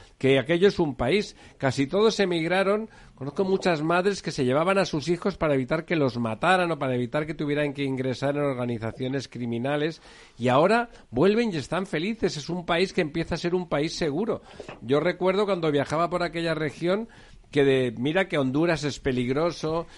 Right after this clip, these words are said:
mira que había peligros por ahí, pero decía, "No, pero donde no puedes, no tienes que ir nunca es a El Salvador", ¿no? Que ahí cualquier bala perdida se te puede cruzar en el camino. Eh, ¿qué, qué opinión te merece Bukele a pesar de las críticas que desde cierta, eh, izquierda mea pilas tiene aquí en Europa?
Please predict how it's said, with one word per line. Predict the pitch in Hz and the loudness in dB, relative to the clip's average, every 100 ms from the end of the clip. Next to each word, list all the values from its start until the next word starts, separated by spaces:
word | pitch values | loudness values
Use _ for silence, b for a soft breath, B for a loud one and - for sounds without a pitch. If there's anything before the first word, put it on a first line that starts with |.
| B - | B -6
mira | 127 143 156 147 | -2 0 -2 -2
que | 151 143 135 | 0 2 4
había | 131 139 147 143 | 4 4 4 2
peligros | 139 143 139 120 | 0 2 0 0
por | 139 | 2
ahí, | 139 | 2
pero | 151 160 | 2 0
decía, | 120 120 | 0 -4
"No, | 165 240 | -2 0
pero | 226 196 | 4 6
donde | 175 160 | 8 8
no | 190 202 | 4 6
puedes, | 226 214 | 6 6
no | 196 214 | 4 2
tienes | 226 214 175 | 4 4 4
que | 196 196 | 4 4
ir | 175 | 6
nunca | 185 233 269 262 262 220 208 | 6 8 8 4 4 4 4
es | 185 | 2
a | |
El | 220 | 0
Salvador", | - 185 160 151 190 214 180 | 2 2 2 2 2 2 2
¿no? | 190 | 0
Que | 175 | 0
ahí | 160 180 | -2 2
cualquier | 180 156 180 180 | 0 0 0 2
bala | 185 180 | 4 4
perdida | 170 156 151 175 180 196 B B B | 2 0 2 0 2 0 B B B
se | - 147 | 0 2
te | 143 139 | 2 4
puede | 165 170 | 4 4
cruzar | 160 135 156 151 | 2 0 2 2
en | 151 | 2
el | 143 | 0
camino. | 147 139 139 127 95 B B B - | 0 2 2 2 -2 B B B -6
Eh, | 156 156 151 143 131 B B B - | -2 0 2 0 -2 B B B 0
¿qué, | 185 220 - | 2 2 4
qué | 226 | 4
opinión | 240 247 233 233 | 4 2 2 4
te | 220 | 2
merece | 202 190 156 185 | 4 2 4 2
Bukele | 160 139 175 160 | 0 0 0 4
a | 160 | 2
pesar | 156 139 160 170 | 2 -2 -2 0
de | 175 | 2
las | 147 - | 2 -2
críticas | 170 233 - - 143 | -2 -2 -2 0 0
que | 151 | 2
desde | 135 135 123 117 | 0 2 2 0
cierta, | 147 160 - 175 165 156 | -2 -4 -2 0 2 0
eh, | 151 143 147 | -2 -4 -6
izquierda | 131 - 156 147 151 | -8 -2 -2 0 -2
mea | 147 147 139 | 0 0 0
pilas | 143 139 143 127 - | -2 0 0 -2 -2
tiene | 139 131 131 131 | -2 0 0 0
aquí | 120 131 127 | -2 -4 -2
en | 120 | -2
Europa? | 123 120 117 107 98 110 | -2 -2 -2 -4 -8 -12